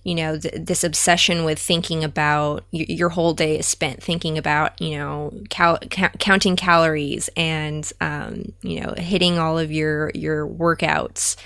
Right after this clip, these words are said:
and making sure that, you know, you never mess up, you never misstep, you never eat an extra thing, because that would be, like, critical failure. But, you know, play-, played through this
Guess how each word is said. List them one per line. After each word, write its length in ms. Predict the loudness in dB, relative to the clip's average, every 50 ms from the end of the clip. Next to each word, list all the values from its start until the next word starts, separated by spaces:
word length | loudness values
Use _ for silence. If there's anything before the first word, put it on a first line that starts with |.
| -18 -18 -18 -18 -18 -10 -4
and 380 | -2 0 0 0 0 -4 -6 -6 -4
making 340 | -2 -2 -2 -2 -2 -2 -2
sure 240 | -2 -2 -2 -2 -2
that, 260 | -2 -4 -6 -4 -4
you 140 | -4 -4 -4
know, 80 | -4
you 160 | -4 -4 -2 -2
never 400 | 0 2 4 4 6 6 4 2
mess 300 | 2 2 0 -2 -2 -2
up, 240 | -2 -2 -2 -4
you 80 | -4 -4
never 320 | 0 0 0 2 2 2
misstep, 600 | 2 2 0 0 0 0 0 0 0 0 0 -2
you 120 | -2 -2 -2
never 360 | 0 0 0 0 0 0 0 -2 -2
eat 220 | -4 -2 -2 -2
an 140 | -2 0 0
extra 400 | 0 0 0 0 -2 -2 -2 -4
thing, 340 | -2 -2 -2 -2 -2 -6 -6
because 360 | -6 -4 -4 -2 -2 -2 2
that 200 | 4 4 4 4
would 160 | 2 0 0
be, 400 | 0 -2 -2 -2 -2 -2 -4 -6 -6 -6 -4
like, 360 | -4 -4 -4 -6 -8 -12 -16 -14 -12
critical 560 | -10 -2 4 6 6 6 6 4 0 -2 -2 0
failure. 600 | 2 2 2 2 0 -2 -4 -2 -2 -2 -4 -4 -8 -20 -20 -20 -20 -20 -20 -20 -20 -20 -20 -20 -20 -12 -2
But, 400 | 2 4 4 4 4 2 0 0
you 60 | 2
know, 180 | 2 4 4 2
play-, 380 | 2 0 4 6 6 6 6 4
played 400 | 0 2 4 6 6 6 4 2
through 160 | 0 0 4
this 360 | 4 4 4 2 0 -2 -4